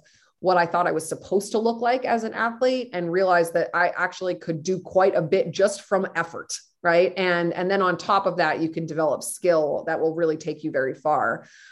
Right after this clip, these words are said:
Um, but yeah, I mean, my dad was a, a football player at the Naval Academy, so he certainly had some of that. My mom was an athlete herself. They're lifelong athletes. They still play a ton of sports. All my siblings did. So I think,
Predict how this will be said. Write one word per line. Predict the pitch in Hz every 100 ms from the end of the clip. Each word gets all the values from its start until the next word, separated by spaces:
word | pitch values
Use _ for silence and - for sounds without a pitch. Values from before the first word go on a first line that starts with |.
| - _
Um, | 175 170 165 170 - -
but | 180 185
yeah, | 196 180
I | 180
mean, | 190
my | 185
dad | 175 175 180
was | 185
a, | 180 170 165 160 160 -
a |
football | 170 180 185
player | 180 185 180
at | 175
the |
Naval | 160 160 170
Academy, | 170 170 175 180 180 -
so | - 165 156 156 -
he | - 180
certainly | 185 160 180
had | 175 165
some | 170 165
of |
that. | 160 160 160 165
My | 165
mom | 165 170
was | 170
an | 170
athlete | 165 165 170
herself. | 160 160 160 156 151 - _ _ _ _
They're | 175 165 151
lifelong | 170 175 170 165 160
athletes. | 160 160 160
They | 151
still | - 160
play | - 151
a | 143
ton | 160 151
of |
sports. | 147 156 156 -
All | 175 165
my | 160
siblings | 160 - 143 131 156
did. | 139 139 156 156 -
So | 165 151 131
I | 147
think, | 170 165 - -